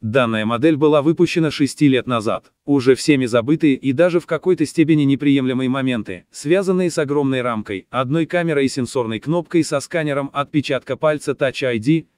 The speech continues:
все это будет воссоздано в новом поколении iPhone S E. По сути, это реинкарнация прошлого поколения iPhone S E, выпущенного в две тысячи двадцатом году, за единственным исключением, наличия более мощного и энергоэффективного процессора.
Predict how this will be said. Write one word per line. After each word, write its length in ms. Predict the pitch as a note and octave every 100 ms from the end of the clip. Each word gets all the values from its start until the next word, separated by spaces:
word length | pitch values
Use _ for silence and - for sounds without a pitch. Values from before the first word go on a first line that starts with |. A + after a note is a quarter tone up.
| _
все 240 | - F3+
это 200 | F3+ F3+
будет 260 | D#3+ E3 C3
воссоздано 580 | C3+ - D#3+ C3+ D3
в 80 | B2+
новом 280 | C3+ D#3 E3
поколении 520 | D#3+ D3+ C3 B2+ B2+
iPhone 540 | B2 A#2+ A2+ C#3 B2+ C3
S 240 | B2+ - G#2+
E. 260 | G#2 E2 _ _
По 160 | - C3
сути, 480 | - B2+ - G2 -
это 220 | C3 C3+ C3+
реинкарнация 640 | B2+ B2 C3+ C#3+ C3+ C3
прошлого 420 | B2+ C#3 - C3
поколения 540 | A#2+ B2+ B2+ C3+ C3 B2
iPhone 540 | A#2+ A#2+ D#3+ D#3+ D3 -
S 280 | D#3 E3+ C3
E, 220 | A#2 C#3+
выпущенного 540 | D#3+ F#3 - F#3 E3
в 60 | D3
две 200 | B2 D3+
тысячи 340 | D#3 D3+ E3
двадцатом 480 | C3+ C3 - A#2+ A#2
году, 420 | A#2 B2 D#3 D3 -
за 180 | B2 D3+
единственным 600 | D#3+ D#3 E3 C#3 B2 A#2+
исключением, 800 | C#3+ - C3+ A#2 D#3 C#3 A#2 A2+ _ _
наличия 500 | C3 C#3+ E3 - E3
более 260 | C3+ C#3 C3
мощного 460 | D3+ D3+ D#3 D#3
и 160 | D#3+ D#3+
энергоэффективного 800 | C#3+ B2+ C3+ C3+ - C#3 C3 C3
процессора. 640 | B2+ B2 - A2 - -